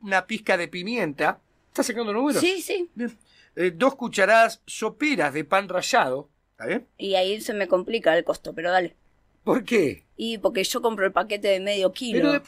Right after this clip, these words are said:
Speaker 1: lo guarda. ¿Cuánto le vale el paquete de, de medio kilo?
Speaker 2: El churruru.
Speaker 1: Sí.
Speaker 2: Y
Speaker 1: Saca
Speaker 2: entonces
Speaker 1: dos, dos cucharadas.
Speaker 2: Ok, ¿querés que te haga la proporción?
Speaker 1: Y
Speaker 2: Como el
Speaker 1: sí.
Speaker 2: de los dos huevos. En vez de media docena.
Speaker 1: Claro, ¿cuánto vale
Speaker 2: Ok.
Speaker 1: la media docena? Dividirlo por seis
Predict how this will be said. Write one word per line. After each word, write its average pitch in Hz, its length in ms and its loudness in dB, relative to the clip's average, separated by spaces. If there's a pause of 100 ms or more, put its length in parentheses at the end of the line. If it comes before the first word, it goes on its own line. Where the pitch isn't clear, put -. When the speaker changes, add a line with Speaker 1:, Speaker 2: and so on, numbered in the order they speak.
(100)
Speaker 1:
lo 254 400 -4
guarda. 277 400 4
¿Cuánto 330 240 2
le 240 80 6
vale 190 160 6
el 143 60 -6
paquete 160 340 -2
de, 165 140 -10
de 151 220 -6
medio 156 280 -2
kilo? 107 240 -14
Speaker 2:
El 208 200 -4
churruru. 208 600 2 (420)
Speaker 1:
Sí. 135 400 -4 (320)
Speaker 2:
Y 208 120 -2
Speaker 1:
Saca 214 280 4
Speaker 2:
entonces 254 160 2
Speaker 1:
dos, 302 180 6 (380)
dos 294 200 0
cucharadas. 190 640 2
Speaker 2:
Ok, 151 60 -2
¿querés 196 200 4
que 233 80 0
te 233 80 4
haga 220 100 8
la 208 100 4
proporción? 180 520 2 (420)
Speaker 1:
Y - 20 -20 (120)
Speaker 2:
Como 190 160 4
el 196 40 4
Speaker 1:
sí. 202 60 4
Speaker 2:
de 190 80 8
los 196 180 6
dos 214 160 6
huevos. 180 320 4 (140)
En 156 160 -2
vez 196 120 8
de 190 60 6
media 208 240 6
docena. 247 640 2
Speaker 1:
Claro, 190 240 -4
¿cuánto 233 280 2
vale 226 160 4
Speaker 2:
Ok. 196 60 2
Speaker 1:
la 180 80 6
media 190 220 4
docena? 104 500 -2
Dividirlo 220 440 -2
por 240 160 2
seis 269 360 2